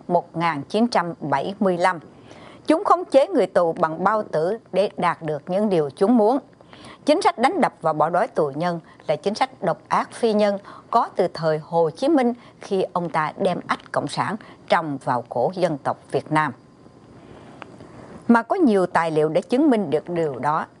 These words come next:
như cuốn sách Trại Đầm Đùn của Trần Văn Thái, là một tài liệu xác thực mô tả cuộc sống của những người bị đưa đi học tập, lao động, sản xuất mà trại tù mỉa mai có tên là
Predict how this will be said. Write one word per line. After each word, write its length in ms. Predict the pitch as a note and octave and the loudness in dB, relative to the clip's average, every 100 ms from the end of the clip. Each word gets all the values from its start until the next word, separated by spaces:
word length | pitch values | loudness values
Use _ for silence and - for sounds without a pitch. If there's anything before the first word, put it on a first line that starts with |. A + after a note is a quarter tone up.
| - | -2
như 160 | A3 | 0
cuốn 200 | - A#3+ | 0 -2
sách 160 | D4+ E4 - | -2 -6 -6
Trại 260 | D#3 A#2 F2+ - | -4 -2 -4 -4
Đầm 220 | D#3+ D3+ | -4 -2
Đùn 220 | D#3 C3+ - | -2 -2 -6
của 100 | G#3+ | -2
Trần 280 | F3+ C3 | 0 -2
Văn 220 | B2 C#3+ C#3+ | -4 -4 -4
Thái, 340 | E3 D3+ A3 - - - - - | -2 -2 -2 -10 -20 -20 -20 -2
là 120 | A#3 | 0
một 240 | A3 G#3 - | 2 0 2
tài 180 | F#3+ | 0
liệu 180 | F#3 F3 | 2 0
xác 340 | F#3+ - G#4+ - | 0 -6 -8 -2
thực 180 | G3+ - - - - | -4 -4 -20 -8 2
mô 180 | C4 | 2
tả 180 | B3+ C#3+ - | 2 -2 -2
cuộc 220 | D3 - | -6 -4
sống 280 | - F#3+ D4+ - - - | 0 0 0 -6 -16 -4
của 100 | - | 2
những 280 | A3 A#3+ C#4 | 2 4 2
người 240 | C#4 F#3 D#3+ | 4 4 2
bị 260 | C#3+ C#3+ - | 0 -2 0
đưa 200 | B3 B3 | 2 2
đi 220 | A#3+ A#3 | 2 -2
học 220 | G3 - | -4 -2
tập, 120 | D3 - F3+ | -4 -4 0
lao 220 | G#3+ G#3+ | -2 0
động, 220 | C#3+ - - | -2 -2 -6
sản 240 | C#3+ D3 | -4 -2
xuất 200 | - - - - - | 0 -2 -4 -20 -6
mà 140 | A3 G#3 | -2 -2
trại 240 | - D#3+ | -2 -4
tù 360 | - G3 E3+ C3+ - | 0 0 2 -2 -6
mỉa 220 | E3 D3 F#3+ | -4 0 2
mai 320 | A3+ F#3 D3+ | 2 0 0
có 160 | G#3 B3 | 0 2
tên 200 | G#3 F#3 | 2 0
là 260 | E3 D3 | 0 -2